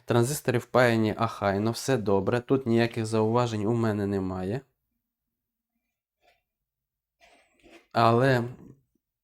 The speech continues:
суті я не бачу використовувати такі транзистори в такому приладі. Зазвичай в цих приладах використовуються транзистори І Р Ф тридцять два нуль п'ять або їхні якісь аналоги.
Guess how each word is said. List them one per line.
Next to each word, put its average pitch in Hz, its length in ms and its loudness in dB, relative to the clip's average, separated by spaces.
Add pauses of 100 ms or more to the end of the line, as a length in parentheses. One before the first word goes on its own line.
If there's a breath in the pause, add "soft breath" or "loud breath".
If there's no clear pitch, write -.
(600)
суті 139 440 -2
я 120 120 0
не 120 140 -2
бачу 117 340 0
використовувати 107 540 -2
такі 113 200 -8
транзистори 110 520 -6
в 107 60 -8
такому 110 260 -6
приладі. 98 480 -10 (280 loud breath)
Зазвичай 113 680 -2
в 107 40 -8
цих - 260 -8
приладах 117 440 -2
використовуються 117 800 -4
транзистори 113 800 -6
І 135 120 -4
Р 135 200 0
Ф 110 180 -4
тридцять 120 400 -4
два 110 180 -4
нуль 107 200 -6
п'ять 131 360 -6
або 107 260 -2
їхні 110 440 -4
якісь 104 380 -12
аналоги. 98 600 -10